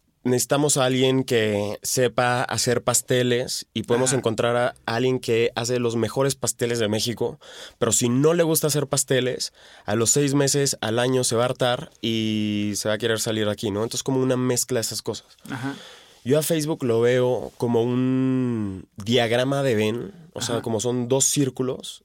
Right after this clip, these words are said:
Speaker 1: donde por un lado, un círculo es lo que Facebook necesita de ti,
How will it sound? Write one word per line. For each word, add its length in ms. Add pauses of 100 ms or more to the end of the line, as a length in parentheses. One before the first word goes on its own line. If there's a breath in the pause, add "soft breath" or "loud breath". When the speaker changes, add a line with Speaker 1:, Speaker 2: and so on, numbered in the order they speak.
(120)
Speaker 1:
donde 200
por 180
un 100
lado, 440 (380 loud breath)
un 160
círculo 540 (340)
es 140
lo 100
que 320
Facebook 600
necesita 460
de 100
ti, 340